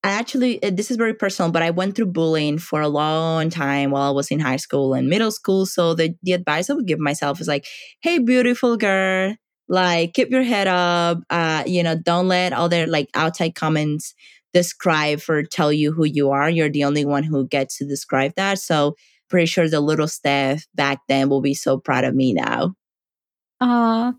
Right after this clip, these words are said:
Speaker 2: cute. Yeah, I can see fourteen-year-old Steph definitely appreciating that. And I'm so sorry you went through that. That's awful.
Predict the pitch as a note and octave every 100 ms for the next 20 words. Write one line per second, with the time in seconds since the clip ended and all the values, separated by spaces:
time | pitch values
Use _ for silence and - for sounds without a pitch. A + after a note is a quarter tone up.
0 | - - E4 F4+ D#4+ C#4 A#3 A#3 A#3 G#3+
1 | G3 F#3 G#3+ G#3+ B3+ B3 - A3+ G#3+ G3+
2 | - G3+ F#3+ G3 F#3+ F3+ F3 - D#3+ D#3
3 | - D#3+ - D#3+ D#3 D#3 D#3 D#3 - E3
4 | - D#3+ D#3+ D#3 D#3 D#3 D#3 F#3+ F#3 G#3
5 | G#3+ C#4 C#4 C4+ C4 A#3+ A#3+ A#3+ F#3 D#3+
6 | D#3+ E3+ - F3+ F3 - - G#3